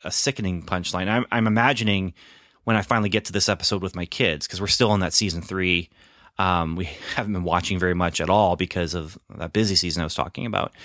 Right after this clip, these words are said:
But, um, we're still in season three. When we get to this one, I'm wondering, 'cause I have a daughter who likes to watch the scary stuff, but doesn't like to watch the scary stuff.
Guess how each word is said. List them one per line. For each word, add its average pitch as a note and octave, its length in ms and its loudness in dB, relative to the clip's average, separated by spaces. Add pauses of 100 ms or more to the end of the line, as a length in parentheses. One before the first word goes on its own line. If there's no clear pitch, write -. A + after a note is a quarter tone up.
(320)
But, G2 360 0
um, F2+ 440 0 (720)
we're - 60 -6
still A2 180 2
in G2 60 2
season F#2 240 2
three. F#2+ 220 -2
When F#2 100 0
we G#2 100 2
get A2 200 0
to A2 80 -2
this F#2+ 280 0
one, F2 240 -2
I'm F#2 200 -2
wondering, F2+ 600 -2 (480)
'cause F#2+ 160 -8 (120)
I C3 60 0
have G3+ 120 2
a G3 40 2
daughter C3+ 480 4
who A2 360 2
likes A2 520 0
to A#2 80 0
watch F#2+ 360 2
the B2 60 -4
scary A2+ 340 2
stuff, A#2+ 500 0 (760)
but G2+ 360 0
doesn't G2 320 0
like F2+ 200 -2
to E2+ 80 -8
watch D#2+ 260 0
the - 80 -6
scary - 300 -2
stuff. - 500 -6